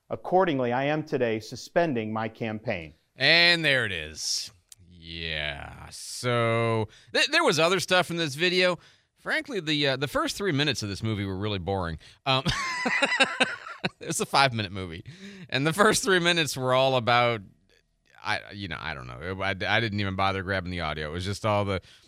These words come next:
Speaker 2: you know, this is the stuff we, we were doing and c-, cared about, and, you know, just, you know, I don't know. It could have been just a two-minute movie. It didn't need to be the Ridley Scott version. Uh, so he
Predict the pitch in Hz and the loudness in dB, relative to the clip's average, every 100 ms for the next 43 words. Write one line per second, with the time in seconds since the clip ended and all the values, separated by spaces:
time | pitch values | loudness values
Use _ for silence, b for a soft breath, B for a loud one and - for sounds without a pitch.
0 | b - 95 95 120 123 117 113 - 120 | b -10 -6 -4 -2 -4 -6 -8 -2 0
1 | 113 120 117 110 107 107 101 127 123 113 | 0 -2 -2 -2 -4 -6 -2 -2 0 0
2 | 104 90 - 104 - 113 110 104 107 95 | -2 -4 -6 -10 -2 -2 0 0 0 0
3 | 90 85 b b b b _ 113 107 110 | -4 -8 b b b b _ -14 -6 -4
4 | 101 135 127 - _ _ _ _ _ _ | -2 -2 -2 -8 _ _ _ _ _ _
5 | _ 240 190 165 151 147 _ 180 190 156 | _ -2 4 4 4 -2 _ 4 6 4
6 | 143 139 202 196 160 165 156 135 131 139 | 4 4 4 2 2 2 2 0 -2 0
7 | 120 107 98 85 95 120 127 127 120 107 | 0 0 -2 -2 -2 0 0 0 0 0
8 | 113 101 101 98 92 - 101 85 87 82 | -2 -2 -4 -4 -6 -2 -2 -2 -6 -4
9 | 90 B B B - 113 113 110 113 113 | -8 B B B 4 6 8 6 4 0
10 | - 180 170 170 165 151 127 165 175 175 | 4 6 8 6 4 2 2 2 4 2
11 | 160 | 0